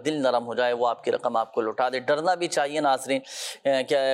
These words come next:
کل قیامت کے دن اللہ کی بارگاہ میں ہم کیا جواب دیں گے؟ کوئی کسی کا ایک روپیہ بھی دبا لے تو کل قیامت کے دن اللہ پاک کی بارگاہ میں جواب تو دینا ہے نا،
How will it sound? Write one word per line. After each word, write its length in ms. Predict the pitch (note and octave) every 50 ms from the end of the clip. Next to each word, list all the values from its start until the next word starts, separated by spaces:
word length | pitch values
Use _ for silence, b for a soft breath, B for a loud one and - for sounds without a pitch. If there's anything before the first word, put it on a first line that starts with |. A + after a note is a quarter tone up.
| C3 -
کل 100 | D3+ C#3
قیامت 400 | - - C3+ C3+ C#3 D3 D#3 -
کے 100 | - D3
دن 100 | C#3+ D3
اللہ 160 | C#3 C3+ D#3 E3 -
کی 80 | E3+
بارگاہ 340 | C3 C3+ G3 - B2+ D3+ D3+
میں 120 | D#3+ D#3+ D3
ہم 120 | D#3 D#3+
کیا 240 | - - F3 G3 A#3+ A#3+
جواب 360 | G3 E3 D3+ C3+ B2+ G#2+ G#2+
دیں 180 | A#2+ A2+ A2+ A2+
گے؟ 80 | -
کوئی 180 | - - C#3 C3
کسی 240 | - - - - C3+
کا 100 | - C#3 -
ایک 260 | - C#3+ D3+ D3+ - D#3
روپیہ 320 | A#2+ B2 - - E3 F#3
بھی 140 | F3 E3 C#3+
دبا 260 | B2 B2+ A#2 C3 B2+
لے 120 | C3 C3+
تو 100 | B2 C3
کل 140 | B2 C#3 C3+
قیامت 400 | - - B2 B2 B2 C3 C3+ B2+
کے 80 | - C3+
دن 140 | B2 C3 B2
اللہ 160 | A#2+ A#2+ C3
پاک 260 | - - B2 B2+ -
کی 80 | - A#2
بارگاہ 260 | A#2+ A#2+ - A#2 B2+
میں 120 | B2+ C3
جواب 320 | A#2+ B2+ A2 A#2 A#2+ - -
تو 100 | C#3 B2
دینا 260 | A2+ A#2+ B2+ D3+ -
ہے 100 | C4+ D#4+
نا، 120 | C#4 G#3+